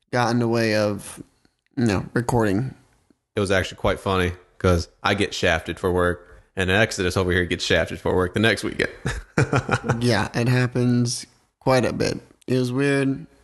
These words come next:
Speaker 1: One of the weekends was supposed to be my birthday, but ended up having to work anyway and missed a chance, you know, talk to you guys or, you know,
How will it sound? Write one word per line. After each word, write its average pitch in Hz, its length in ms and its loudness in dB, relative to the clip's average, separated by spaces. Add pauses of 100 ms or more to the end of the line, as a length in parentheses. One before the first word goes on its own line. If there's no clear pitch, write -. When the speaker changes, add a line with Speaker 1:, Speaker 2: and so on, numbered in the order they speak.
(100)
Speaker 1:
One 135 240 0
of 135 80 2
the 127 80 -2
weekends 127 340 0
was 120 100 -6
supposed 127 200 0
to 120 80 0
be 123 40 2
my 120 100 2
birthday, 123 480 0
but 107 340 -2 (440)
ended 127 240 0
up 120 80 -2
having 120 200 -2
to 117 80 -4
work 117 320 0
anyway 120 520 0
and 101 340 -2 (580)
missed 127 220 2
a 117 60 -12
chance, 117 420 0
you 113 60 2
know, 110 240 0 (240)
talk 127 200 -4
to 208 60 0
you 196 80 2
guys - 480 -4 (140)
or, 107 260 0 (100)
you 131 80 0
know, 127 220 0